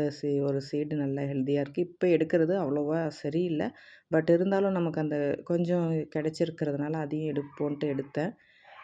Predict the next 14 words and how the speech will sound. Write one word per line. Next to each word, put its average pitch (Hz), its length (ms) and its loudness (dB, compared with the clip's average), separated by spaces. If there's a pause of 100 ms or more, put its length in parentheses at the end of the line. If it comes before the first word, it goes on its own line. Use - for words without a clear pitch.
(420)
பாருங்க, 151 340 -2
இந்த 175 180 -2 (100)
பெரிய 202 340 4
சீடு 180 320 0
வந்து 160 180 -2
நல்லா 147 260 0
இருக்கு. 143 240 -4
இப்ப - 180 0
நான் 156 240 0
எடுக்கிறது 160 420 0
நல்லா 147 300 -2
இல்ல. 135 180 0 (540)
அது 156 180 2
வளராது. 151 540 2